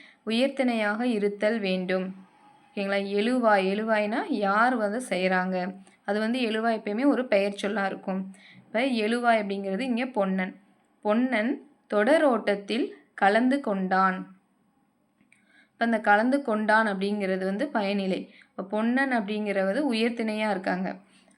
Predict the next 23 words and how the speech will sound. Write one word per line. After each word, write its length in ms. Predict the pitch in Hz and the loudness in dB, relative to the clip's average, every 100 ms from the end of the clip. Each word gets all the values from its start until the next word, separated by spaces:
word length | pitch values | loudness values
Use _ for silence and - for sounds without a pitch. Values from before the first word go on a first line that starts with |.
| - 208 | -12 -4
உயர்திணை. 460 | 226 254 254 202 185 190 - _ | 2 2 2 0 -2 -6 -18 _
ஓகேங்களா? 360 | _ 196 190 190 | _ -2 0 2
நம்ம 220 | 190 190 196 | 2 0 -2
பொன்னன் 420 | 208 208 233 226 | 0 2 2 2
அப்படிங்கிறது 540 | 202 202 196 208 208 262 - - - _ | 0 -2 -2 -2 -2 -2 -4 -18 -20 _
உயர்திணை. 520 | 214 220 208 202 208 403 - _ _ | 0 0 0 0 0 0 -6 _ _
கலந்து 320 | 226 233 254 262 | 2 4 4 2
கொண்டான். 580 | 233 220 220 220 220 208 190 - - | 0 0 4 6 6 2 -6 -14 -8
அந்த 160 | 202 196 | -4 2
பயனிலை 500 | 202 214 254 254 269 | 2 4 4 4 4
என்ன 180 | 233 226 | 2 0
இருக்கணும்? 380 | 220 202 196 202 | 0 -2 -2 -4
கொண்டான் 520 | 208 214 214 220 214 | -4 0 4 6 4
அப்படின்னு 320 | 196 190 214 381 - - _ | 2 0 0 -4 -8 -20 _
உயர்திணையா 460 | 226 233 226 226 226 | 0 2 2 0 0
இருக்கணும். 320 | 208 208 190 202 | 0 -2 0 2
கலந்து 260 | 214 233 | 2 2
கொண்டன 420 | 254 208 202 196 208 220 196 190 - - _ - - | 0 0 2 4 4 4 2 -4 -10 -20 _ -10 0
அப்படின்னா 360 | 196 226 240 262 | 2 4 2 2
வந்து 200 | 220 240 | 0 0
என்னது? 220 | 220 196 | 0 0
அது 120 | 185 185 | 2 2
அஃறிணைக்குரியது. 920 | 190 220 247 240 226 202 196 185 | 2 0 0 0 -2 -4 -2 -4